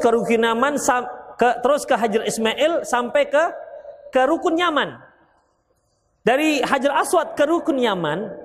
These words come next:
itu terserah mau doa apa saja, mau zikir apa saja. Tapi dari Rukun Yaman <clears throat> ke Hajar Aswad, itu hanya satu doa, yaitu, "Rabbighfirli,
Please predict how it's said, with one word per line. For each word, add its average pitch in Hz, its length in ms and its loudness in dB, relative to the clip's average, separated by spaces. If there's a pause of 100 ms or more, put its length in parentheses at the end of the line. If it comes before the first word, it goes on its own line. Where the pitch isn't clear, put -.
(300)
itu 277 240 0
terserah - 880 -2
mau 226 160 2
doa 202 320 2
apa 196 240 0
saja, 214 560 0 (320)
mau 208 160 2
zikir 202 320 -4
apa 185 240 -2
saja. 170 480 -2 (1200)
Tapi 240 240 0
dari 320 240 2
Rukun 320 240 2
Yaman 226 480 0 (440)
<clears throat> - 500 -16
ke 233 140 6 (600)
Hajar 285 320 2
Aswad, 285 320 2 (560)
itu 196 240 0
hanya 202 240 -2
satu 208 240 -2
doa, 247 400 2 (500)
yaitu, 170 400 2
"Rabbighfirli, 180 800 0